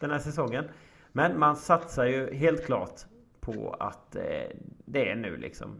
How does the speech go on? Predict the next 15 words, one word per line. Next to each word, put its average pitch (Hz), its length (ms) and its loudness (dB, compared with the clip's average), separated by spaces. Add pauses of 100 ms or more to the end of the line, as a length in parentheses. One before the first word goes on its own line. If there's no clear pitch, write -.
Nu 64 200 -4
ska, - 380 -4 (100)
nu 139 160 -4
ska 113 320 -6
vi 117 280 -10 (220)
för - 220 -6
första 120 300 -8
gången 113 300 -6
sedan 113 160 -12
sextiotalet - 840 -10
vinna 110 460 -8
en - 60 -16
Stanley - 300 -12
Cup - 320 -8
till, 101 340 -10